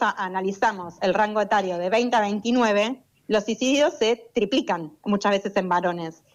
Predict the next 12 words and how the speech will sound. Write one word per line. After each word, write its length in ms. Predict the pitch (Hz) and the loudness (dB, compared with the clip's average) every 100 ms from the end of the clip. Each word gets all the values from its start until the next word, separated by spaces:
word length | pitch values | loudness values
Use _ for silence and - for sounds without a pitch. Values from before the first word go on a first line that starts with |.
| - | -2
Y 80 | 294 | 0
estas 200 | 359 349 | 0 -2
personas 520 | 233 226 269 208 180 | -2 0 0 0 0
de 100 | 185 | 2
veinte 240 | 240 339 | 2 0
a 40 | 254 | -2
veintinueve 420 | 202 202 240 226 | -2 0 2 2
años 300 | 190 190 185 | 0 -2 0
son 120 | 311 | 0
las 120 | 359 | 2
que 100 | 254 | 2
después 480 | 214 190 339 202 | 0 2 2 2